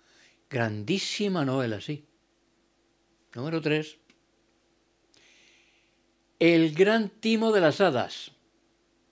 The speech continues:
de Félix J. Palma. ¿Un timo? Bueno. La verdad es que este protagonista, eh, se ha convertido en un timador.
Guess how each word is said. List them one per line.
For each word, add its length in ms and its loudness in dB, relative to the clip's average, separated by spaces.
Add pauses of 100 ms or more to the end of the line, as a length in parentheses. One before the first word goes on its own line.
de 140 -14
Félix 520 0
J. 560 -8
Palma. 460 -8 (3250)
¿Un 140 -2
timo? 440 0 (840)
Bueno. 400 -4 (1800)
La 140 0
verdad 160 4
es 100 2
que 80 0
este 180 0
protagonista, 960 0
eh, 160 -6
se 160 -6
ha 60 -4
convertido 580 -4
en 80 -4
un 240 -6
timador. 400 -6